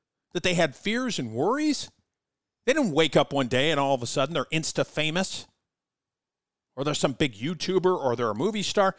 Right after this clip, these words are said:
Most of them had challenge. I would say ninety-nine percent of them had fears and worries just like you. But you know what? They overcame 'em. They didn't let their fear and worry cripple them. You know what they did? They let go. They let go and they let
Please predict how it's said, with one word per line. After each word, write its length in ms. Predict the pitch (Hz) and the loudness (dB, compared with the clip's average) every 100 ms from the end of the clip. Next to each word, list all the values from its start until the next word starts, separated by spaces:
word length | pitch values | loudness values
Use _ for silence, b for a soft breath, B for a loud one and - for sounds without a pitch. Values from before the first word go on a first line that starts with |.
| b b b b _ | b b b b _
Most 320 | 180 302 - | 2 2 2
of 60 | 190 | 0
them 140 | 214 | 2
had 240 | 269 226 247 | 2 2 2
challenge. 400 | - 359 349 127 | 0 2 0 2
I 80 | 165 | 0
would 160 | 277 | 0
say 140 | - 214 | -2 0
ninety-nine 500 | 160 233 277 277 285 | 2 2 2 0 0
percent 320 | 302 320 370 | -2 0 0
of 80 | 240 | 0
them 140 | 117 | -2
had 260 | 131 175 120 | -2 -4 -2
fears 400 | 220 285 320 240 | -4 -2 0 -2
and 100 | 196 | 0
worries 360 | 185 202 196 | 0 0 -4
just 320 | - - 180 | -2 0 2
like 240 | - 139 - | 2 0 -2
you. 100 | 107 | -6
But 160 | 139 | -6
you 80 | 180 | -4
know 120 | 208 | -4
what? 280 | 226 220 226 | 0 0 0
They 140 | 170 156 | -2 -2
overcame 580 | 196 196 - - 226 226 | -2 -2 -4 -4 -4 -4
'em. 220 | 226 214 B B B | -4 -6 B B B
They 100 | 160 | 2
didn't 220 | 220 240 | 4 4
let 160 | 226 - | 2 2
their 120 | 175 | -2
fear 380 | - 240 247 233 | -2 -6 -4 -4
and 220 | 170 151 | -4 0
worry 240 | 196 214 | 0 0
cripple 420 | - - 220 139 | -4 -2 0 0
them. 140 | 98 - _ _ _ _ - | -6 -12 _ _ _ _ -12
You 80 | |
know 80 | 156 | -4
what 100 | 196 | 0
they 120 | 190 | 2
did? 280 | 156 165 202 - b b b | 2 0 -2 -8 b b b
They 140 | - 110 | -2 0
let 240 | 113 - | 0 -2
go. 240 | 107 - _ _ _ _ _ _ _ _ _ _ _ _ - | -10 -12 _ _ _ _ _ _ _ _ _ _ _ _ -4
They 100 | 151 | 2
let 280 | 143 196 | 2 2
go 240 | - 143 143 | 2 2 2
and 100 | 151 | -2
they 60 | |
let 320 | 131 151 175 | 0 0 0